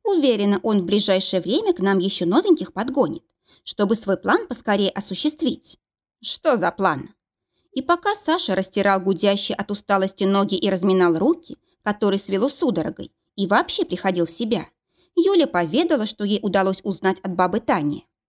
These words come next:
«Значит, мы с мужиками тут вкалываем, пупы себе надрываем,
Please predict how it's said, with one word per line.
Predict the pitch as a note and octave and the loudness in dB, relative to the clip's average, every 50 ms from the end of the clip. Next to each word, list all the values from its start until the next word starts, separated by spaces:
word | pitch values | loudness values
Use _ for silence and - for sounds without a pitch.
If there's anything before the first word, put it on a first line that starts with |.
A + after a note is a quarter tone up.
| _ _ _ _ _ _ _ | _ _ _ _ _ _ _
«Значит, | G3+ F#3+ D3 A3 G3+ G#3 C4 F#4+ F4 - G3 - G#3 | 0 0 2 2 2 2 2 0 0 -4 -6 -2 0
мы | G#3+ G#3 | 0 0
с | G3+ - | 2 2
мужиками | G#3 G3+ G3+ A#3 G3+ - G#3+ G#3 G3 F#3+ | 0 0 2 0 0 2 2 2 2 0
тут | F#3+ - G#3 - | -2 -4 -8 -6
вкалываем, | - - A#3+ D4 D4+ G#3+ F#3 D#3+ - - - - _ _ _ _ | 0 2 2 2 2 0 -2 -2 -4 -8 -10 -16 _ _ _ _
пупы | _ G3+ F#3+ - - E4 | _ -2 -2 2 0 0
себе | F4+ - - A3+ F#3+ F#3 | 0 0 0 2 2 4
надрываем, | F#3+ F#3 F3 G#3+ B3 A#3 G#3 D#3 D3+ - - - | 4 4 2 2 2 2 2 0 0 -4 -8 -12